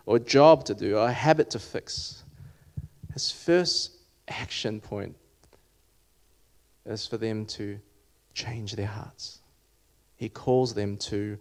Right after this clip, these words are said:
repent. Verse thirty-eight. To repent is to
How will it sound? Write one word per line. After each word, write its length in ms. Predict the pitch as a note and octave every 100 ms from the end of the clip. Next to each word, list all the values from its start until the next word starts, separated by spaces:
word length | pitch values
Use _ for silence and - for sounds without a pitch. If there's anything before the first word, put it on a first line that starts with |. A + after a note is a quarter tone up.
| - - -
repent. 800 | - - F#2 A#2 G2 - - - - - _ _ _ _ _ _ _ _ _ _ _ _ -
Verse 200 | - -
thirty-eight. 640 | - - C#3 D3 - - _ _ _ _ _ - _ - - -
To 80 | A#2+
repent 420 | A#2+ D3+ D#3+ D3+
is 120 | C3+
to 200 | - C3